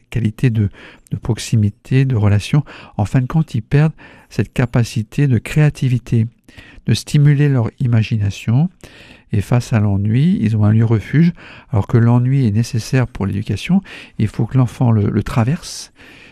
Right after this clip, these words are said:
euh, stimule son imagination, et se crée un monde. Et ce monde va, va être inclusif, il va, il va inviter d'autres personnes pour vivre avec lui. Vous voyez, le, l'ennui, c'est le symptôme du vide.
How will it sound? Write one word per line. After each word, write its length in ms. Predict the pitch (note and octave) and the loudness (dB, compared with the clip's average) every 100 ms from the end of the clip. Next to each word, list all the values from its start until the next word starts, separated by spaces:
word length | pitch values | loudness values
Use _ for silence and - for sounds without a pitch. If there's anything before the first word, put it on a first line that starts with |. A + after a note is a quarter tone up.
| _ | _
euh, 60 | G#2+ | -8
stimule 480 | - - C3+ C#3+ D3 | -6 0 2 4 2
son 220 | - A#2+ | 0 -2
imagination, 760 | A#2+ G#2 G#2 G2 - D3+ E3+ - - - - _ - | 0 0 0 -2 -2 0 0 -2 -14 -20 -20 _ -8
et 60 | |
se 140 | - A#2+ | -6 -8
crée 280 | - F#3+ | -2 -2
un 80 | F3+ | 0
monde. 360 | C3+ D#3+ D3+ - - - - - | -2 -2 -4 -6 -8 -16 -16 -6
Et 80 | G#2+ | -6
ce 160 | - G#2+ | -2 0
monde 240 | C3 E3+ | 2 2
va, 420 | G2 F#2+ - - - | 2 -2 -4 -6 -6
va 100 | A2 | -4
être 140 | - | -2
inclusif, 560 | A2 - G#2 G#2 C#3+ - | -2 -2 0 0 0 -4
il 80 | G2 | -4
va, 160 | F#2 - - - | -4 -6 -20 -6
il 80 | A2 | 0
va 100 | G#2 | 4
inviter 360 | G#2 G2+ - C3 | 4 2 0 0
d'autres 200 | A#2+ G2+ | 0 -2
personnes 440 | F#2+ - A2+ B2 | -6 -4 -2 -2
pour 220 | A2+ G#2 | -2 -6
vivre 280 | F#2 A2 A2+ | -4 -2 0
avec 260 | G#2 G#2+ - | -2 -4 -6
lui. 80 | A#2+ | -10
Vous 240 | _ - - - | _ -20 -10 0
voyez, 160 | C3+ | 2
le, 240 | B2+ G2+ G2+ | 2 0 2
l'ennui, 480 | G#2 A2 A2+ C#3+ | 2 2 2 0
c'est 180 | D#3+ - | -2 -8
le 60 | - | -10
symptôme 480 | - G2 - A2 A2 | -6 -6 -4 -2 0
du 160 | G#2+ | 0
vide. 420 | G#2+ E3 F#3+ C3 | 2 2 2 0